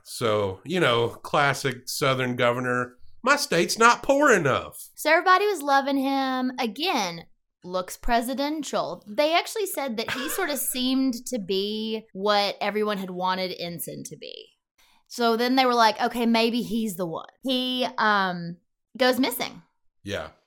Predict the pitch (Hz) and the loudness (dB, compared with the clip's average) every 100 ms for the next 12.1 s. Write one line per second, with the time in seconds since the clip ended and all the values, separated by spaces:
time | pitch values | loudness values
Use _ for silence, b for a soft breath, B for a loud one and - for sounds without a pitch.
0 | - 226 269 320 330 320 277 269 233 220 | 0 2 2 0 -2 0 -2 -2 -2 -2
1 | 269 269 240 214 208 226 226 208 175 - | -2 -2 0 -2 -2 -4 -4 -4 -6 -6
2 | 190 196 208 208 _ - 190 190 220 226 | -6 -2 -2 -2 _ -12 -8 -4 -4 -4
3 | 247 - 233 226 220 202 196 180 170 180 | -10 -8 -4 -2 0 -2 -6 -10 -8 -2
4 | 196 226 240 226 - 220 214 214 208 208 | -2 -2 -6 -8 -10 -10 -8 -6 -8 -12
5 | b b b b - 196 190 185 180 190 | b b b b -8 -4 -4 -4 -6 -8
6 | 185 190 196 214 214 208 196 175 - 226 | -8 -8 -4 0 0 -2 -4 -4 -4 -2
7 | 233 233 196 - 185 175 202 202 208 196 | 2 2 0 -4 -8 -6 -4 -4 -4 -6
8 | 247 240 196 185 180 190 196 202 196 - | -6 -4 -4 -4 -8 -6 -2 -2 -4 -12
9 | - 185 208 202 170 - 175 165 208 208 | -10 0 2 2 -2 -10 -14 -8 -4 -4
10 | 190 170 160 180 165 165 170 170 170 170 | -6 -12 -6 -6 -6 -6 -6 -6 -6 -10
11 | 180 180 - 220 226 226 208 196 190 180 | -10 -12 -6 -4 -4 -6 -4 -2 -2 -4